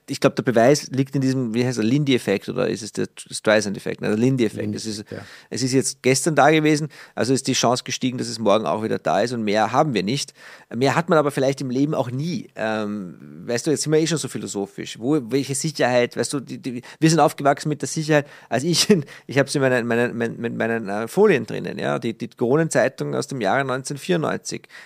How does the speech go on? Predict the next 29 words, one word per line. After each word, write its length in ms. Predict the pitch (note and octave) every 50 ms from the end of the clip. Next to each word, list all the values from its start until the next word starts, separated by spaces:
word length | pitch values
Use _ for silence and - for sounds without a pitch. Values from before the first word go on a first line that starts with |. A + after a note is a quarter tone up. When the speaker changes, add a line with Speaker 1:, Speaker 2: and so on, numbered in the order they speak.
| - _
Speaker 1:
die 160 | - A#2 B2+ - -
kein 280 | - - C#3 D3 D3+
Euro, 400 | D#3 - C#3+ E3 F3 D#3+ C3+ A#2+
kein 540 | - - G#2+ G2 - - - - C3+ C#3 D#3
Europageld, 680 | D3+ D#3 C#3 E3+ F#3 - D3 A2+ - G2+ E2+ F#2+ F#2 -
D-Mark 340 | A#2+ A#2+ C3 D3 D3 D3 C#3+
und 140 | C#3+ C3 -
Schilling 300 | - B2 B2+ C3+ C#3+ C3+
bleiben, 400 | - E3 D#3 E3 D3+ G#2+ F2+ - -
ja. 240 | F#2 B2 D3+ E3 D3 - - - -
Das 120 | - A2+ A2
war 100 | C3+ B2+
damals 340 | A#2+ G#2+ A2 C3 C#3 D3 D3
die 80 | F#3 F3
Schlagzeile, 640 | - G#3+ A3+ C4+ - - - C#3+ A2 F#2 F#2+ F2 - - _ _ _ - B2
ja. 240 | A2+ D3 F#3 - - - - - -
Das 140 | - C#3 D#3
war 60 | G3
die 80 | G3
Sicherheit, 420 | F#3+ - - A#3+ - - F#3+ E3+ -
die 60 | D#3
man 100 | D3 D3
uns 160 | D3 C#3 C3 -
damals 280 | B2 G#2+ A2+ A#2+ A#2
vermittelt 400 | - B2+ B2 B2 B2+ - D#3+ -
hat, 240 | E3+ F#3 A3+ - _
ja, 240 | - G#2+ C3+ E3 G3
und 400 | G3 - D3+ D3 D#3 D#3+ - - -
Pustekuchen, 640 | G#3 G#3+ G#3 - E3+ - - C#3 - - F#2+ -